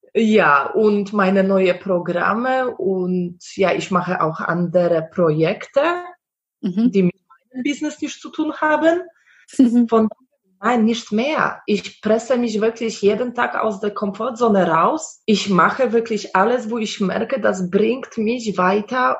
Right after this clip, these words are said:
Speaker 1: und da gibt es auch keine Angst zu sagen, okay, jetzt gehe ich für einen Monat schon wieder in ein anderes Land, um mich zu erholen, wie jetzt in Spanien.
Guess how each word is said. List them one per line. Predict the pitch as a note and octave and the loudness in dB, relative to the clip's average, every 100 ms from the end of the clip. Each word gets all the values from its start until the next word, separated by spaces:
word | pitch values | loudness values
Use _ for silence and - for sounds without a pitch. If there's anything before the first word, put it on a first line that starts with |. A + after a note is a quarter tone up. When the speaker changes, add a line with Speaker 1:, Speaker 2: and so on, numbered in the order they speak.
| - | -2
Speaker 1:
und | G#3+ G#3+ G#3 G3+ G3 | -2 0 0 -2 -4
da | G3 | -4
gibt | F#3 A3+ - | -4 -6 -6
es | G#3 - | -8 -2
auch | G3+ A3 - | 0 0 -2
keine | - G#3 G#3+ - | -2 0 0 0
Angst | - G#3+ - | -2 -4 -8
zu | A3+ | -6
sagen, | G3+ G3+ G#3 G3+ | 0 0 0 -2
okay, | F#3+ - G3+ | -4 -2 0
jetzt | A3+ G#3+ F#3 - F3+ | 2 0 -2 -6 -6
gehe | G3 G3 G#3 | 0 4 4
ich | G#3 G3+ G#3 - | 2 -2 -4 -8
für | - G#3 G3 | -4 -2 0
einen | F#3+ F#3+ | 0 0
Monat | F3+ F#3+ B3 - | 0 -2 -2 -4
schon | - G3+ G3 | -4 -4 -2
wieder | G3+ G3 | -2 -2
in | F3+ F3+ | 0 -2
ein | E3+ | -2
anderes | F3 F3+ D#3+ | 0 0 2
Land, | D3+ F#3+ D#4 - | 2 2 0 -2
um | G3 F3 | -2 -2
mich | E3 - | -4 -10
zu | D#3+ | -4
erholen, | D3+ D#3 D3+ G#3 A3+ | -4 -2 0 0 0
wie | G3 | -2
jetzt | E3+ E3 - | -2 -4 -10
in | - E3 | -8 -8
Spanien. | D3+ - C3+ F3 C#4+ | -8 -4 -2 0 -2